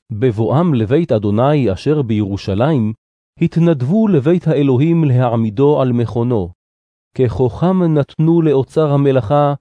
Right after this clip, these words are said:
זהב, דרכמונים, שש ריבות ואלף, וכסף מנים, חמשת אלפים, וחותנות כהנים, מאה.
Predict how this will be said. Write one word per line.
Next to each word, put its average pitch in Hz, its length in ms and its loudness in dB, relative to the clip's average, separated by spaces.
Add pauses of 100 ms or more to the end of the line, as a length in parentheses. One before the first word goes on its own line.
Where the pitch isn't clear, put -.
(340)
זהב, 127 540 0 (360)
דרכמונים, 139 840 2 (400)
שש - 540 -4
ריבות 151 680 0
ואלף, 127 720 -2 (520)
וכסף 135 680 -2
מנים, 147 560 2 (340)
חמשת 185 560 -2
אלפים, 101 500 -2 (440)
וחותנות 104 760 -2
כהנים, 135 600 0 (460)
מאה. 117 300 0